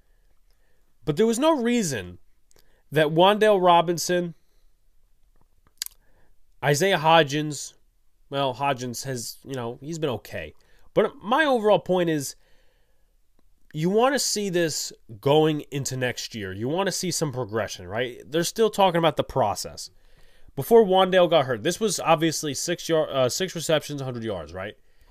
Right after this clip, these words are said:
We saw not much of him after that Ravens game. And this guy's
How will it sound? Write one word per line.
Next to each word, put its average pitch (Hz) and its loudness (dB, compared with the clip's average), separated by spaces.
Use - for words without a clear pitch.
We 202 0
saw 135 2
not 165 4
much 165 0
of 117 -4
him - -18
after 120 2
that 107 -6
Ravens 101 -6
game. 78 -18
And 110 -8
this 190 0
guy's - 0